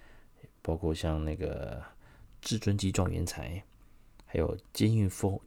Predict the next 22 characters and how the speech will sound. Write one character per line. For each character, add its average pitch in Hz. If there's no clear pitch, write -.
《监 117
狱 120
风 101
云 -
二 104
大 80
逃 -
犯》， -
那 78
还 80
有 80
像 78
是 78
《功 104
夫 104
皇 87
帝》 87
里 87
面 87
的 -
方 107
世-， 110